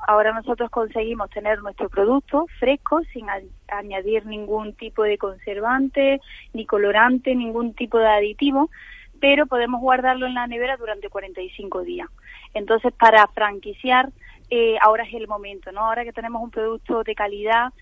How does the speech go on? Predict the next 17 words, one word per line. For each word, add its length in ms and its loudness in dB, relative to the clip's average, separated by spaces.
con 140 -8
los 100 -8
mejores 320 -6
ingredientes, 840 -6
un 160 -6
producto, 720 -2
eh, 140 -2
muy 200 2
fácil 480 2
de 80 -2
utilizar 600 -6
porque 680 -10
lo 100 -2
enviamos 560 -2
en 120 -10
bancas 260 -4
pasteleras, 640 2